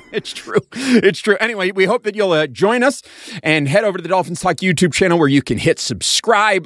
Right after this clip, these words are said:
like this video if you're watching live. We appreciate it. If you're watching it later, like the video as well. Turn on that notifications bell so you're notified every time we go live on the Dolphins Talk YouTube channel. Not just us, but the dolphins talk dot com daily show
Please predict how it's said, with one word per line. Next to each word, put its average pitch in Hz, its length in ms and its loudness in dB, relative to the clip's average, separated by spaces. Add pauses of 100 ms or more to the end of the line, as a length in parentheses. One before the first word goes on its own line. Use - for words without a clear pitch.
like 170 440 -2
this 160 220 -6
video 240 360 -4
if 208 140 -2
you're 196 100 4
watching 185 340 0
live. 190 320 0
We 156 120 2
appreciate 202 580 2
it. 208 100 2
If - 140 -14
you're 123 80 -2
watching 131 320 -2
it 104 80 -12
later, 214 400 2 (140)
like 170 300 -2
the 175 60 -8
video 156 360 0
as 139 100 -6
well. 202 260 2 (220)
Turn 254 180 0
on 220 140 2
that 202 140 0
notifications 190 680 0
bell 139 200 2
so 127 80 -2
you're 127 100 2
notified 147 460 0
every 143 260 -2
time 135 260 -2
we 131 140 2
go 127 160 2
live 131 380 0
on 117 80 -2
the 117 80 -2
Dolphins 117 400 -2
Talk 131 160 0
YouTube 123 420 0
channel. 135 320 0 (140)
Not 147 180 -2
just 139 300 -8
us, 147 240 -4 (180)
but 127 80 -8
the 131 60 -2
dolphins 131 360 0
talk 135 220 0
dot 127 200 -2
com 127 220 -2
daily 127 540 2
show 120 560 0